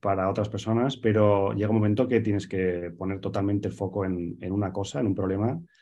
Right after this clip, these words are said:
eh, y tratar de buscar la solución hablando con las personas adecuadas del sector o de que, personas que toquen en torno a ese problema. Y, mm, y creemos que,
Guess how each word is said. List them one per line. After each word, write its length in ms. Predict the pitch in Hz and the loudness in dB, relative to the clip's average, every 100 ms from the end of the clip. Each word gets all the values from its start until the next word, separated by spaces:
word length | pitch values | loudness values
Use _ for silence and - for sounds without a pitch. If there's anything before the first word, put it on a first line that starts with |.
| _ _ | _ _
eh, 640 | - 101 98 92 90 90 - | -2 0 2 2 0 -2 -4
y 80 | 110 | -6
tratar 200 | 101 104 | -2 2
de 80 | 117 | 2
buscar 260 | 101 107 101 | 2 0 -2
la 60 | |
solución 440 | 95 95 113 131 113 | -2 -2 2 4 4
hablando 300 | 98 98 104 | 4 0 0
con 280 | 98 98 92 | -2 -2 -2
las 140 | 87 | -4
personas 300 | - 87 92 | -8 -6 -6
adecuadas 520 | 95 92 104 110 110 104 | -4 -2 2 4 2 0
del 120 | 85 | -4
sector 460 | 87 - 123 127 | -8 0 2 4
o 140 | 101 90 | 2 0
de 240 | 85 85 | -2 -6
que, 100 | 82 | -10
personas 340 | 78 87 98 - | -10 -6 -6 -6
que 140 | 92 | -6
toquen 480 | - 104 98 90 - _ _ | -4 -2 -2 -4 -8 _ _
en 160 | 95 95 | -6 0
torno 340 | 113 104 95 | 0 0 -2
a 40 | 95 | -4
ese 160 | 95 | -6
problema. 400 | 95 95 104 117 - _ _ _ _ | -4 -2 -2 -4 -8 _ _ _ _
Y, 300 | - 113 110 | 0 4 6
mm, 680 | 104 101 98 95 92 92 95 - | 6 4 4 4 2 2 -2 -6
y 120 | 101 | -4
creemos 360 | 104 110 123 - | 0 2 0 2
que, 460 | 113 104 101 - | 2 4 2 -4